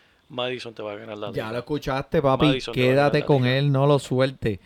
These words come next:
Speaker 2: Mira, háblame, háblame algo de Kansas City. ¿Qué me tienes que decir? Obviamente, pues, no menciones los que usted sabe que tienen que tener en su equipo.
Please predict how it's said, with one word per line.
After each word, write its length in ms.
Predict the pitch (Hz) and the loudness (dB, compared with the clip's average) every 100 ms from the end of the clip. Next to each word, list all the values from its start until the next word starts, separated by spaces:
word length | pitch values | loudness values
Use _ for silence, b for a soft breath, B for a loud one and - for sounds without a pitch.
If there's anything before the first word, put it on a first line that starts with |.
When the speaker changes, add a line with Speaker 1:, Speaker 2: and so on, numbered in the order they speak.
| b b b 131 | b b b -4
Speaker 2:
Mira, 460 | 143 165 110 101 - | 2 2 2 -4 -4
háblame, 1080 | 127 151 160 160 156 151 147 139 135 127 - | 0 2 2 2 2 2 2 0 0 -2 -2
háblame 340 | 139 151 160 | 0 2 2
algo 380 | 160 165 170 160 | 2 2 6 6
de 100 | 156 | 6
Kansas 320 | 151 147 143 | 2 0 -2
City. 400 | 143 131 117 98 - | -2 -2 -4 -6 -4
¿Qué 120 | 139 | -2
me 60 | |
tienes 160 | 143 139 | -2 -2
que 100 | 147 | -2
decir? 300 | 139 127 117 | -2 -2 2
Obviamente, 500 | 139 147 147 151 139 | 4 4 2 0 -2
pues, 140 | 127 | 0
no 200 | 123 131 | 2 2
menciones 500 | 147 143 - 151 147 | 2 0 0 0 0
los 240 | 135 131 123 | 0 0 -2
que 160 | 131 | -2
usted 260 | 113 - 135 | -2 0 -2
sabe 240 | 139 135 | 0 0
que 80 | 127 | 0
tienen 240 | 135 135 131 | -2 -2 -2
que 100 | 127 | -2
tener 280 | 131 139 | -2 -2
en 100 | 135 | -2
su 80 | 131 | -2
equipo. 420 | 120 135 143 113 | -2 -2 0 -2